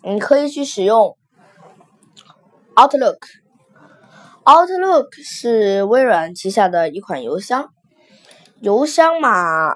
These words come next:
Outlook 算起来也比较安全。嗯，近两年来也没有发生过，呃，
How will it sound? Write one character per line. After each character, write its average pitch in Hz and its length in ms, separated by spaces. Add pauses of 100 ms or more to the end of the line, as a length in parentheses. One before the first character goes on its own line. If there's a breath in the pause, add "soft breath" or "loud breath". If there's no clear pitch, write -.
Outlook 240 920
算 220 400
起 196 120
来 170 220
也 175 160
比 226 160
较 160 240
安 262 180
全。 - 280 (480 soft breath)
嗯， 170 760
近 226 160
两 165 220
年 185 120
来 180 220
也 175 140
没 156 140
有 185 200
发 190 200
生 185 260
过， 170 300
呃， 143 340